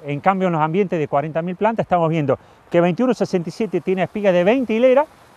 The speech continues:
y dieciocho quince tiene espiga hasta de dieciséis hileras como máximo. O sea que hay una gran diferencia ahí en la compensación entre los dos materiales, ¿no? Por eso yo diría que este ma-, este es un material más bien apuntado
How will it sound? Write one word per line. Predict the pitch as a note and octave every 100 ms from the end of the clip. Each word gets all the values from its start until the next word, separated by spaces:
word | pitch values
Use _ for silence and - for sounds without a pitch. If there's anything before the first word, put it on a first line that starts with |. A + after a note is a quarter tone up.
| -
y | E3+
dieciocho | F#3 - B3+ -
quince | A3+ C4 C4+ B3
tiene | G3 G3
espiga | F3+ A#3 A#3+ -
hasta | F#3+ A#3 -
de | F3+
dieciséis | D3+ E3 C#3 G3+
hileras | F3+ G3 G3
como | D3 C#3+
máximo. | D3+ - G#2+ G2 - _
O | -
sea | F3+
que | F#3
hay | A3
una | G3
gran | F#3 A#3
diferencia | A3 D#3+ F3+ G3+ G#3 - F3+
ahí | D#3+ G#3+ -
en | D3
la | C3+
compensación | A#2 C3+ C#3+ B2+ C3+ - F#3
entre | E3 C3+
los | A#2+
dos | C#3
materiales, | B2 A2+ A#2 G#2 F#2+ G2
¿no? | D3 _ _
Por | - D#3
eso | F3+ E3+ - _ _ _ -
yo | D#3
diría | D#3 F3
que | G#3
este | G3+ G3
ma-, | E3+ -
este | G3 -
es |
un | F#3
material | E3 E3+ F3+ F3 - _
más | C3+ D#3+
bien | D#3 F#3 F#3 _ _ _ -
apuntado | C#3 - D#3 C#3+ F#3+ F#3+ G#3 A3+